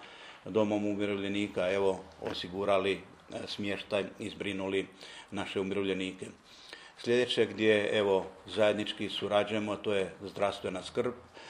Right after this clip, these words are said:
dakle, Dom zdravlja Kutina, koja je u vlasništvu županije, ali evo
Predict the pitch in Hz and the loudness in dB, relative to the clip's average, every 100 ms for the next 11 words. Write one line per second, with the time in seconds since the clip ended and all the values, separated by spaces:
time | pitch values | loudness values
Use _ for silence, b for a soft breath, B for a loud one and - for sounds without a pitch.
0 | B B - 92 92 92 - 101 95 90 | B B -12 -6 -4 -4 -4 0 0 0
1 | - - 104 101 90 101 101 98 98 90 | -10 -10 -6 -4 -2 4 6 6 2 -2
2 | - - - 120 120 120 120 113 - 101 | -6 -20 -2 -2 0 -2 -2 -4 -6 -4
3 | 101 98 98 87 - B B B B - | 2 6 4 2 -8 B B B B -4
4 | 104 95 98 101 92 95 - 85 92 104 | -2 0 2 0 0 -8 -10 -12 -4 0
5 | 107 113 110 104 98 98 101 | 2 2 2 2 2 2 2